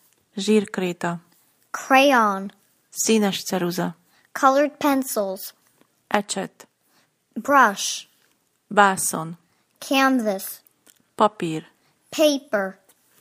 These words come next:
Speaker 1: Rajz.
Speaker 2: Drawing.
Speaker 1: Festmény.
Speaker 2: Painting.
Speaker 1: Festő állvány.
Speaker 2: Easel.
Speaker 1: Keret.
Speaker 2: Frame.
Speaker 1: Világos színek.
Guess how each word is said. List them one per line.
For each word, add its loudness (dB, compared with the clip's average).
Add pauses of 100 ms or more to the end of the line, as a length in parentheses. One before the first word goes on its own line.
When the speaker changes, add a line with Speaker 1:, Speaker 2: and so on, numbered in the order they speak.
(160)
Speaker 1:
Rajz. 0 (480)
Speaker 2:
Drawing. 4 (680)
Speaker 1:
Festmény. -4 (460)
Speaker 2:
Painting. -4 (960)
Speaker 1:
Festő 0
állvány. -4 (1300)
Speaker 2:
Easel. -2 (320)
Speaker 1:
Keret. -2 (720)
Speaker 2:
Frame. 2 (600)
Speaker 1:
Világos 2
színek. -8